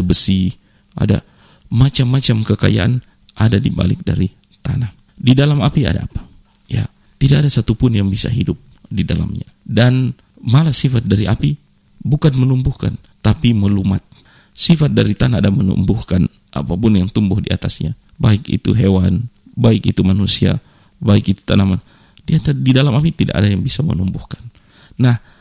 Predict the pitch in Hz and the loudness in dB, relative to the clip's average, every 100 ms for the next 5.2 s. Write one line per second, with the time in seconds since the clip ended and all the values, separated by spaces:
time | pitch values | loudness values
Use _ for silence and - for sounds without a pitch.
0 | _ - 120 151 147 - 131 143 127 107 | _ -2 2 2 2 0 2 4 2 2
1 | 107 107 107 - _ - 196 180 - 139 | 2 0 -2 -8 _ 0 2 2 0 0
2 | 110 110 117 104 101 101 - _ - 175 | 2 2 2 0 -2 -4 -6 _ -2 0
3 | 202 196 180 170 165 196 139 123 123 120 | 2 2 2 2 0 0 0 2 2 0
4 | - - - 139 110 120 104 87 - - | -4 -8 -4 -4 -2 -4 -4 -6 -6 -6
5 | - - | -8 -8